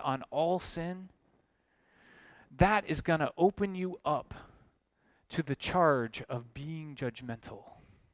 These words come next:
I can't tell you how many times I've heard it when trying to just simply share the good news with someone, that people will, will often throw back in your face Jesus' own words,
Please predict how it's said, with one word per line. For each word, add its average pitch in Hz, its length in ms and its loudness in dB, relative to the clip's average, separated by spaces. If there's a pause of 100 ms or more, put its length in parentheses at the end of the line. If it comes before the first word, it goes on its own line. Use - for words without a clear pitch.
(1300)
I 131 40 -10
can't 175 200 -2
tell 170 160 0
you 143 120 -2
how 160 120 0
many 165 160 -2
times 156 420 0
I've 120 120 -6
heard 160 240 4
it 165 120 0 (880)
when 139 120 -4
trying 160 320 -2
to 147 80 -4
just 143 220 -6
simply 156 260 -2
share 160 260 4
the 147 80 -2
good 139 200 0
news 180 360 0
with 160 140 -2
someone, 151 460 -4 (1500)
that 135 160 -4
people 185 280 4
will, 147 260 6
will 139 140 2
often 165 340 6
throw 180 240 4
back 170 560 4
in 170 240 -8
your 160 140 0
face 170 340 2
Jesus' 170 680 -4
own 175 240 0
words, 170 560 4